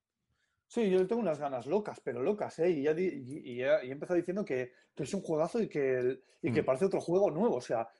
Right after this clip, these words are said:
Speaker 1: pero simplemente, eh, estoy exponiendo, pues yo creo que, que es un hecho objetivo, tío, que es que Sony a veces, macho,
Speaker 2: Sí,
Speaker 1: hace estas
Speaker 2: la
Speaker 1: cosas que
Speaker 2: prepotencia.
Speaker 1: Claro, y son este tipo de frases que junto con "la siguiente generación empieza cuando nosotros lo digamos",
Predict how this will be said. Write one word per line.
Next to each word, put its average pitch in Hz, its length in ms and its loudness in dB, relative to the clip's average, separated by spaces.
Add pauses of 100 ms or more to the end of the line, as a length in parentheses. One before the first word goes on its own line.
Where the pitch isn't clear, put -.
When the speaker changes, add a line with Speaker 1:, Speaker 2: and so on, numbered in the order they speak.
(100)
Speaker 1:
pero 135 200 0
simplemente, 180 760 0 (500)
eh, 143 320 -8
estoy 143 300 -4
exponiendo, 160 460 -4
pues 131 140 -4
yo 143 100 2
creo 165 140 2
que, 117 240 -2
que 107 100 -14
es 120 60 -6
un 143 60 -4
hecho 180 180 2
objetivo, 147 420 0
tío, 131 160 2
que 117 60 -8
es - 80 -12
que 131 100 -4
Sony 143 160 -2
a 156 60 6
veces, 190 340 -2 (360)
macho, 156 320 0
Speaker 2:
Sí, 113 100 8
Speaker 1:
hace 131 300 0
estas 160 180 -4
Speaker 2:
la 120 180 2
Speaker 1:
cosas 120 340 4
que 98 80 0
Speaker 2:
prepotencia. 92 240 -4 (640)
Speaker 1:
Claro, 220 340 6
y 156 80 2
son 185 380 2
este 208 260 2
tipo 254 180 2
de 190 120 4
frases 226 420 0 (220)
que 170 100 2
junto 165 400 2
con 147 380 6 (240)
"la 147 180 2
siguiente 175 720 2
generación 170 340 0
empieza 170 200 -2
cuando 156 140 -2
nosotros 143 280 -4
lo 131 100 -2
digamos", 202 480 0